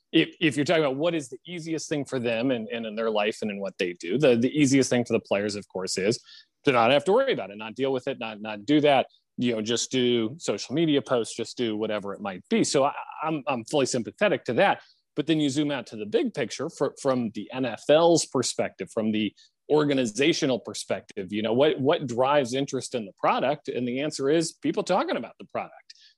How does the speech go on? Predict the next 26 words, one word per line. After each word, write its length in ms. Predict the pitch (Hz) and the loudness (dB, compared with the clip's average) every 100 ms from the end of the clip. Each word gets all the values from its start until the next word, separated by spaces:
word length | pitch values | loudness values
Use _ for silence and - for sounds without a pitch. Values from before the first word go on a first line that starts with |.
| _ 143 | _ 0
podcasts 640 | 226 226 185 113 - - | 0 0 -2 -2 -6 -10
and 160 | 113 107 | -10 -4
T 180 | 156 147 | -2 0
V 380 | 202 247 160 | 0 0 2
and 160 | 120 107 _ _ _ - | 0 -2 _ _ _ -2
radio 520 | 160 240 202 147 127 | 0 2 2 2 0
and 100 | 127 | -2
all 120 | 143 | -2
that. 220 | 170 180 | 0 0
And, 140 | 131 123 | -2 -8
and, 160 | 127 127 | -8 -8
you 80 | 127 | -8
know, 120 | 135 | -10
how 180 | - 156 | -6 -4
does 160 | 160 147 | -2 0
that 160 | 147 143 | 0 0
interest 360 | 139 135 - | -2 -4 -2
get 160 | 127 117 | -4 0
generated? 640 | 123 233 202 104 113 170 - _ | 0 2 2 0 0 -2 -4 _
I, 300 | 131 117 123 | -10 -6 -4
I 20 | 131 | -2
think 240 | 151 139 | 0 0
it's 260 | 123 - - | -2 -4 -6
through, 520 | 131 127 151 156 160 160 _ _ _ - | -2 2 4 4 2 -2 _ _ _ -8
you 120 | 120 | -6
know, 300 | 120 117 156 | -4 -2 -4